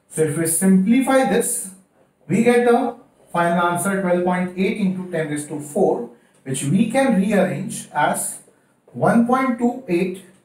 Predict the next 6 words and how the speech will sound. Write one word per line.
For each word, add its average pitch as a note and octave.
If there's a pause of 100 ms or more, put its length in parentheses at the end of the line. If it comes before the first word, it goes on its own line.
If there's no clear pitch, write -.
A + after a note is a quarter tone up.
(160)
into F#3
ten A3
raised F#3+
to F3+ (480)
five - (460)
Newton A#3